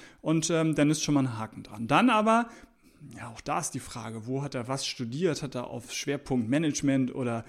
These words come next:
whatever funktionier-, äh, äh, äh, studiert? Und deswegen braucht es dann noch eine Zusatzqualifikation mit einem bestimmten Kurskonzept, was man dann eben lernt, um es dann eben umzusetzen.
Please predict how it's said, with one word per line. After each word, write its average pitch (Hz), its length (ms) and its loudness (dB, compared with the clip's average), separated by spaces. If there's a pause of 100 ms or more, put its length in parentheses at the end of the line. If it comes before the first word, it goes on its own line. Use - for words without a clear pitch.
(240)
whatever 160 640 4
funktionier-, 156 640 0
äh, 160 180 0
äh, 135 340 -2
äh, 135 40 2
studiert? 156 600 0 (440)
Und 139 320 2
deswegen 147 580 2
braucht 160 320 4
es - 120 0
dann 139 220 2
noch 135 320 0
eine 127 240 2
Zusatzqualifikation 143 1500 2 (180)
mit 131 240 -2
einem 127 380 2
bestimmten 143 680 0
Kurskonzept, - 1080 4 (320)
was 147 220 2
man 135 260 4
dann 131 420 2
eben 127 460 4
lernt, 180 520 4 (140)
um 160 160 4
es 160 140 0
dann 127 200 2
eben 120 160 0
umzusetzen. - 800 -8